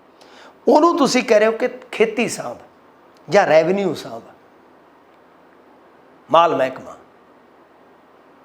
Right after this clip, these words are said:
ਇਹ ਕਿੱਡੀ ਹਾਸੋਹੀਣੀ ਗੱਲ ਹੈ ਸਾਹਿਬ। ਰੈਵਨਿਊ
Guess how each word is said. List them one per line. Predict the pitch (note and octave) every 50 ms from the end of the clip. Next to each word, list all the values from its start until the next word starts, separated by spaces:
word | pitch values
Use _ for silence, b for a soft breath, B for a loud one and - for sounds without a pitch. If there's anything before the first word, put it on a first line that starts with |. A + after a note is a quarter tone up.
| _ _ _ _ _ _ _ _ _ _ _ _ _ _ _ _ _ _ -
ਇਹ | - - - _ _ _ -
ਕਿੱਡੀ | C3+ A#2+ - _ D#3+ F3 D#3 - - -
ਹਾਸੋਹੀਣੀ | - D#3 E3 - - - E3 A#2 A2+ A2 G#2+ - - -
ਗੱਲ | - - - -
ਹੈ | - - -
ਸਾਹਿਬ। | - - - _ _ _ _ _ _ _ _ _ _ _ _ _ - _ - C#3+
ਰੈਵਨਿਊ | D3+ F3 F#3 F3 F3 F3 D#3+